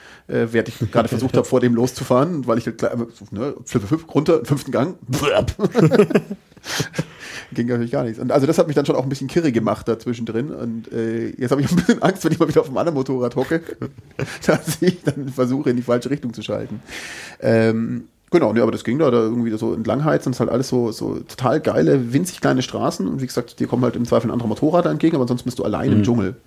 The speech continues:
Speaker 1: Also wirklich im Dschungel, Dschungel. Da sind halt außenrum, äh, Dschungelbäume und, also regenwaldmäßig und, ja, und Affen. Und das ist, die wollte ich so gern fotografieren.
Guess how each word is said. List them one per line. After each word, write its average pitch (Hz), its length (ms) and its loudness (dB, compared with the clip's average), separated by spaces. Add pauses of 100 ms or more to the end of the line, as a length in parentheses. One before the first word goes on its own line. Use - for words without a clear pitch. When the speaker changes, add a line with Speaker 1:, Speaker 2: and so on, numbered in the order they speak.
(140)
Speaker 1:
Also 104 160 0
wirklich 110 180 0
im 104 100 0
Dschungel, 110 240 4
Dschungel. 90 320 -2 (260)
Da 104 100 2
sind 98 160 0
halt 92 140 -2
außenrum, 107 580 0
äh, 95 520 -4 (220)
Dschungelbäume 131 640 2
und, 110 340 -2
also 107 180 -6
regenwaldmäßig 131 880 2
und, 117 340 -2 (720)
ja, 117 80 6
und 151 300 4
Affen. - 300 -4 (200)
Und 110 260 -4
das 117 120 -4
ist, - 240 -12
die 120 80 4
wollte 127 160 4
ich - 80 -8
so 156 160 2
gern 147 200 2
fotografieren. 139 760 0